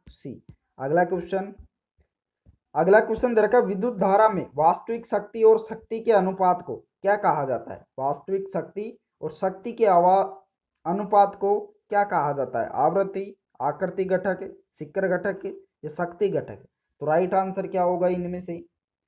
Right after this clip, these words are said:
तो दोस्तों, विद्युत धारा में वास्तविक शक्ति और शक्ति के अनुपात को शक्ति घटक कहते हैं। क्या कहते हैं? शक्ति घटक। अगला क्वेश्चन, अगला क्वेश्चन दे रखा है, संचरण लाइन के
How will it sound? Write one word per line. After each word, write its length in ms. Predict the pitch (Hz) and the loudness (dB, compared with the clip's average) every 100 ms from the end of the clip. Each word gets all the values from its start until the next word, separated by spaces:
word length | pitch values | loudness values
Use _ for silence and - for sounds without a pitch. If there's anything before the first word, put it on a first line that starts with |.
| _ _ _ | _ _ _
तो 60 | 160 | -2
दोस्तों, 760 | 185 190 220 220 220 - - 117 | -2 2 4 4 2 -6 -18 -12
विद्युत 260 | 156 165 190 | -6 0 2
धारा 320 | 185 151 175 | 2 0 0
में 340 | 180 190 208 - | -2 -6 -10 -6
वास्तविक 540 | 139 160 165 202 196 | 0 0 0 -2 -2
शक्ति 520 | 196 175 - 202 104 - | -4 -8 -8 -10 -10 -6
और 120 | 175 | -6
शक्ति 440 | 170 185 - 226 226 | -6 -10 -10 -12 0
के 380 | 220 226 - - _ | 2 2 -2 -16 _
अनुपात 580 | 147 175 185 196 170 - | -6 -4 0 2 2 0
को 180 | 110 98 _ _ _ | -12 -16 _ _ _
शक्ति 320 | 156 - 202 | -8 -6 -4
घटक 380 | 196 165 170 165 | -2 -2 -4 -8
कहते 260 | 127 - 110 | -8 -8 -12
हैं। 140 | 98 | -10
क्या 140 | 156 | -8
कहते 280 | 160 175 175 | -4 -6 -4
हैं? 300 | 180 190 - _ _ - | -6 -6 -12 _ _ -12
शक्ति 340 | 160 - 165 | -12 -8 -10
घटक। 280 | 120 110 95 _ _ _ _ - | -8 -14 -20 _ _ _ _ -8
अगला 240 | 139 175 | -2 0
क्वेश्चन, 480 | 175 180 - 185 190 _ _ _ _ _ _ _ _ _ _ _ _ _ _ _ _ _ _ _ | -2 -8 -6 -8 -8 _ _ _ _ _ _ _ _ _ _ _ _ _ _ _ _ _ _ _
अगला 220 | 156 196 | 0 4
क्वेश्चन 360 | 220 220 220 240 | 4 2 -2 0
दे 80 | 208 | 2
रखा 160 | 208 | 2
है, 60 | 233 | 0
संचरण 640 | - 196 196 214 226 233 | 0 -4 -2 2 2 4
लाइन 300 | 220 190 202 | 6 6 4
के 280 | 202 175 - | -2 -4 -6